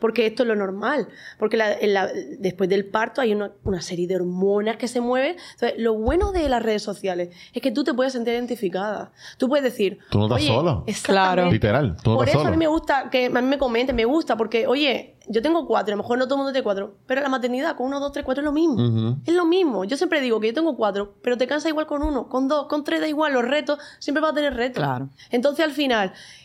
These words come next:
Speaker 1: eh, las redes son muy buenas para ver que no estás sola, que al final lo que tú piensas, la,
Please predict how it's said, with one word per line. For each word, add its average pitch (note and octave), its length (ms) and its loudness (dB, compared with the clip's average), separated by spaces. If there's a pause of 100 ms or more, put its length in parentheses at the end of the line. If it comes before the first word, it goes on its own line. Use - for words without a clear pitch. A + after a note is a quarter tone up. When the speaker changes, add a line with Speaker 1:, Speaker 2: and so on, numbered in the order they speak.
(140)
Speaker 1:
eh, B3 240 2
las A#3+ 180 2
redes C#4 300 2
son C4+ 140 2
muy D#4 180 2
buenas A3 300 2
para G#3+ 240 2
ver A3 240 0
que A3+ 120 0
no A3+ 80 0
estás A#3+ 240 -4
sola, - 480 -4 (320)
que - 80 0
al B3 80 2
final B3+ 440 -2
lo A#3+ 100 0
que A#3 80 2
tú C4 180 0
piensas, A3 460 -2 (600)
la, A#3 220 2